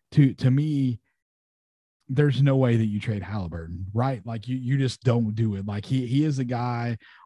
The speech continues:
on their roster at the time that probably had the highest upside. But they had De'Aaron Fox under contract. He was harder to move. And even if you did move him,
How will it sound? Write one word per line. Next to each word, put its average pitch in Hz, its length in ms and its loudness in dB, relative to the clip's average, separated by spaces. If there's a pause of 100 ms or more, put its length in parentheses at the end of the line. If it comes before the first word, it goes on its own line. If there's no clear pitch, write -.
(120)
on 139 160 4
their 139 160 2
roster 123 420 -2
at 113 160 -2
the 117 80 -2
time 110 380 0
that 107 120 -2
probably 117 280 -2
had 110 160 -2
the 101 60 -6
highest 101 380 -8
upside. 71 560 -12 (1040)
But 110 600 0 (1040)
they 123 200 0
had 147 280 -2
De'Aaron 135 400 2
Fox 113 360 -4
under 104 180 -2
contract. 98 640 -8
He 127 100 -2
was 117 140 -2
harder 117 300 -4
to 120 80 2
move. 107 440 -2 (640)
And 123 140 2
even 151 260 2
if 147 180 -2
you 123 140 0
did 143 380 0
move 147 400 2
him, 98 560 -4